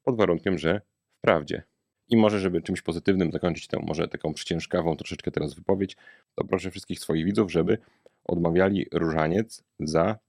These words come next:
Polskę. Z tego, co wiem, wojownicy Maryi zrobili teraz jakąś taką akcję różańcową. Bardzo cenię środowisko wojowników Maryi, więc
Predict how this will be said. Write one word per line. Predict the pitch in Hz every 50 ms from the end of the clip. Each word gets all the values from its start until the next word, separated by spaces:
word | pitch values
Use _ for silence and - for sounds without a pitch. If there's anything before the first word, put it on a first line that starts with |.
| _ _ _ _ _
Polskę. | - 90 82 73 - - - - - - _ _ _
Z | - -
tego, | - 95 98 113
co | - - 95
wiem, | 78 80 85 98 101 - -
wojownicy | 87 92 90 87 82 95 90 - -
Maryi | 90 85 85 82 82 78 82 104 113 - _ _ _ _ _ - -
zrobili | 92 90 90 85 90 87 87 85
teraz | - 90 85 85 87
jakąś | 87 85 82 -
taką | - 87 87 87 -
akcję | - 87 87 - - 85
różańcową. | 85 87 87 82 - - 90 92 113 131 135 - _ _ _ _ _ -
Bardzo | 98 101 104 98 101
cenię | - - - 87 90
środowisko | - - 85 82 - - 90 - - - 85 85
wojowników | 80 85 85 80 80 87 85 - - 85
Maryi, | 80 80 80 98 117 127 135 - _ _ _ _ -
więc | - 107 120 120 -